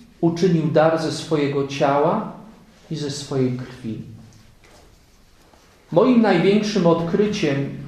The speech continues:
mówi Bóg, „jest moja matka. Brakowało mi jej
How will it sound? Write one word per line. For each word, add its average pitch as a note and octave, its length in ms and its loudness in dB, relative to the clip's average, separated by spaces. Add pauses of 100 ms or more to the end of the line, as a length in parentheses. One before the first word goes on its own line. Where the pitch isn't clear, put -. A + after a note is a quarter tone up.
(140)
mówi D#3+ 300 0
Bóg, E3+ 460 -4 (760)
„jest D#3 340 -4
moja C#3+ 260 -2
matka. A2+ 440 -6 (1400)
Brakowało E3+ 760 2
mi D3 180 -2
jej E3+ 420 -2